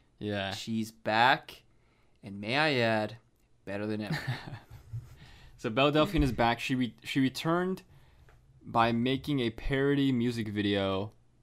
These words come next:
Speaker 1: to the six nine Nicki Minaj song.
Speaker 2: Yeah, and that, I, like, they, she made it, like, not even a week after
Speaker 1: Yeah.
Speaker 2: he dropped the song. So did she just, like, she was just, like, A F, A F K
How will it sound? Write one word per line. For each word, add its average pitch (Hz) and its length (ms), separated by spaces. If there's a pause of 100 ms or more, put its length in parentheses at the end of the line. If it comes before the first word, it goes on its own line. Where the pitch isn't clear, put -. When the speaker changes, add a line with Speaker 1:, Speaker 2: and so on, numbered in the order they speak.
(120)
Speaker 1:
to 110 360
the 104 440
six - 320
nine 110 240
Nicki 101 220
Minaj 98 320
song. 131 320 (120)
Speaker 2:
Yeah, 208 220
and 151 160
that, 202 120
I, 180 140
like, 190 240
they, 165 380
she - 180
made 220 220
it, 381 220
like, 135 220 (100)
not 143 180
even 220 160
a 123 60
week 113 300
after 120 640 (460)
Speaker 1:
Yeah. 113 240
Speaker 2:
he 104 80
dropped 107 220
the 101 80
song. - 360
So 131 380 (540)
did 123 100
she 202 180
just, 220 200
like, 143 220
she - 180
was 185 100
just, 170 140
like, 127 200 (200)
A 113 100
F, 117 160 (320)
A 110 120
F 117 120
K 107 320